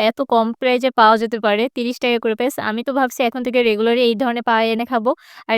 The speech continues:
এছাড়া সবারই কিন্তু গরু, খাসির পায়া খাওয়া অনেক উপকার, এই জন্য হচ্ছে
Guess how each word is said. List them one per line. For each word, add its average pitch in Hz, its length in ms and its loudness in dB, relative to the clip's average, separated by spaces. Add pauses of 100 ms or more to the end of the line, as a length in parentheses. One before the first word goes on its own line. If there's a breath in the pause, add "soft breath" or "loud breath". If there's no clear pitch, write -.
এছাড়া 262 240 -2 (100)
সবারই 240 360 4
কিন্তু 262 160 0 (100)
গরু, 226 280 6
খাসির 247 320 -2
পায়া 214 240 4
খাওয়া 240 180 4 (100)
অনেক 233 220 -2
উপকার, 247 320 -2 (140)
এই 226 100 0
জন্য 226 180 -2
হচ্ছে 226 200 -4